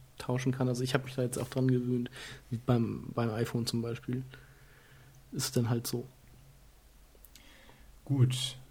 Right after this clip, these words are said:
Speaker 2: ähm, ja, ein bisschen zur Historie. Also, ähm, ich hab irgendwie nachgeschaut, im November zweitausendzehn gab's erste Leaks von der P S Vita, die damals noch so aussah wie eine ef-, etwas aufgemotzte P S P Go mit einem zweiten Stick und sowas.
Speaker 1: Mhm.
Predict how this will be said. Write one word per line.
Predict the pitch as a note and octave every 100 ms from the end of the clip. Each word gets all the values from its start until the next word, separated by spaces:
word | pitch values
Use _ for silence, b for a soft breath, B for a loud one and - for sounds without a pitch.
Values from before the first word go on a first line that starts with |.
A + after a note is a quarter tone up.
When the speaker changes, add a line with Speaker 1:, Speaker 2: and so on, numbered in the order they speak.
| -
Speaker 2:
ähm, | A#2+ A#2 A#2 A2+
ja, | A#2+
ein |
bisschen | B2 B2+ B2+
zur | B2+
Historie. | B2+ - C3 C#3 D#3 E3 -
Also, | A#2+ A#2 A#2 A2+ A2+ A2+ - - B2
ähm, | A2+ A2 G#2+ G#2+
ich | -
hab | B2+
irgendwie | B2 A2+
nachgeschaut, | A2+ B2 B2+ - A#2+ A#2+
im | A2+
November | A2+ G#2+ B2
zweitausendzehn | B2+ B2+ B2 G#2+ G#2 - A2+ C#3 C#3
gab's | A#2+ B2 - -
erste | A#2+ B2 C3
Leaks | A2 B2+ -
von | C3+ B2+
der | B2+ B2 -
P | B2
S | B2 -
Vita, | C3 - C#3
die | B2 A2+ A2
damals | A2+ A#2 A#2
noch | B2
so | - B2
aussah | B2 B2+ B2
wie | G#2+ A2 B B B B B B B B -
eine | B2+
ef-, | B2 -
etwas | - A#2+ B2+
aufgemotzte | B2 B2+ - A#2 A2 A2 -
P | B2+ A#2
S | G#2+
P | - A2+
Go | G#2 A2+ G#2+ B2+
mit | B2 B2
einem | A2 G#2
zweiten | - G#2+ G#2+ G2+
Stick | F#2 - - - - D3 C3 -
und | B2
sowas. | B2 B2 B2+ - - - - -
Speaker 1:
Mhm. | C3 C3